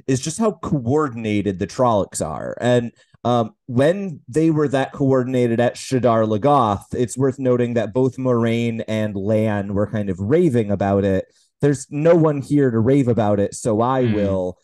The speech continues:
Speaker 1: Something is going on for Trollocs to be this coordinated, to be cutting off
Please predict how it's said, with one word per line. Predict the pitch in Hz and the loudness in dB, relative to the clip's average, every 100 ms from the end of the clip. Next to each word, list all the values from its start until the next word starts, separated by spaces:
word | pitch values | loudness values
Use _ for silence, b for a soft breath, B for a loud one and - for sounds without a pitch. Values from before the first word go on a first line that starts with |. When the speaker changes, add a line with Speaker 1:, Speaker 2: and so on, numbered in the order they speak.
| _ | _
Speaker 1:
Something | - - 160 156 - 131 | -14 -2 -2 -2 -4 -4
is | 120 107 | -2 -4
going | 113 117 110 107 | 0 0 0 -4
on | 104 101 98 | -6 -6 -8
for | 98 | -8
Trollocs | 101 120 98 98 - - | -6 -4 -4 -4 -6 -10
to | 104 | -6
be | 101 | -6
this | 90 101 - | -4 -6 -6
coordinated, | - 101 95 104 98 92 90 90 90 78 | -8 -6 -2 -2 -4 -6 -8 -6 -8 -10
to | 101 | -10
be | 98 | -8
cutting | 110 104 98 | -6 -4 -4
off | 92 | -8